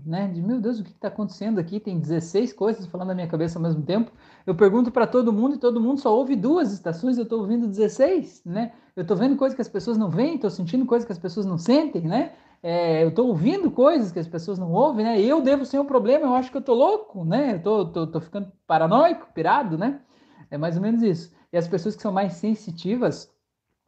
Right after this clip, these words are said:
quando elas chegam num lugar, elas sentem a energia do lugar. Você já deve ter sentido. Chegou num lugar e disse, "Meu, o clima tá pesado aqui", né? Ou chega num lugar e, "Nossa, aqui tá, a coisa tá leve, tem uma alegria, tem uma coisa, uma paz."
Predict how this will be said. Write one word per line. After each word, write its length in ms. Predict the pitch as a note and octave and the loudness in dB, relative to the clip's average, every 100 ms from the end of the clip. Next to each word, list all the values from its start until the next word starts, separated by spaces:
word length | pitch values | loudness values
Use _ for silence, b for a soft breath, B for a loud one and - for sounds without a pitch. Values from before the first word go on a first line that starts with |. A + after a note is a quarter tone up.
| b b | b b
quando 180 | - F#3 | -4 0
elas 160 | G#3 F3 | 2 2
chegam 200 | G#3+ G3+ | -2 0
num 100 | G3+ | -2
lugar, 280 | F3 E3 G3 | 0 2 2
elas 200 | B3 B3+ | -2 -4
sentem 480 | G#3 C#4+ - C4+ | -6 -6 -6 -6
a 80 | E3+ | -4
energia 360 | F3 E3 D#3 F#3 | -4 -4 -2 -2
do 100 | D#3+ | -2
lugar. 320 | D#3+ D3+ C3+ | 0 2 0
Você 120 | - | -2
já 120 | G#3 | 0
deve 180 | D4 E4 | 0 0
ter 140 | D4+ C4 | -2 -4
sentido. 500 | A3 E3+ G3+ D3 - b _ | -4 -4 -4 -6 -8 b _
Chegou 220 | F3+ A3+ | -2 0
num 80 | A#3+ | 2
lugar 200 | G3 G#3 | 2 0
e 20 | |
disse, 180 | G#3+ E3+ | -2 -2
"Meu, 220 | F3+ A3 | -2 -2
o 60 | |
clima 260 | E3 F3 G#3 | -6 -8 -8
tá 100 | G3+ | -8
pesado 640 | F#3+ G#3 C#3 C3 F3 D#3+ | -4 -4 -2 -4 -2 -4
aqui", 340 | A#2 D3 A#2+ A#2+ _ | -6 -10 -12 -14 _
né? 300 | C#3+ E3 - B B | -6 -6 -8 B B
Ou 100 | E3 | -2
chega 240 | E3+ A3+ | 2 2
num 60 | A#3 | 2
lugar 240 | F#3+ F#3+ | 2 2
e, 60 | G3+ | 2
"Nossa, 360 | A3 C4+ - | 0 0 0
aqui 220 | F#3 - E3+ | -4 -4 -2
tá, 440 | B3 C4+ C4+ A#3+ | 0 2 4 2
a 60 | F3 | 0
coisa 240 | G3 A3 | -2 -2
tá 140 | A3+ | 0
leve, 440 | B3 F#3+ B3 G3 D#3+ | 0 2 0 -2 -4
tem 140 | - | -4
uma 80 | F3+ | -2
alegria, 640 | G#3 D#3+ D3+ G3+ C#4 G3+ | -2 -2 0 0 2 0
tem 160 | - F3 | -2 -8
uma 140 | F#3+ | -8
coisa, 400 | E3 F#3 B3 E3+ | -6 -2 -2 -2
uma 160 | E3 E3 | -4 -2
paz." 500 | D#3+ G#3 G#3+ - | -2 -2 -4 -12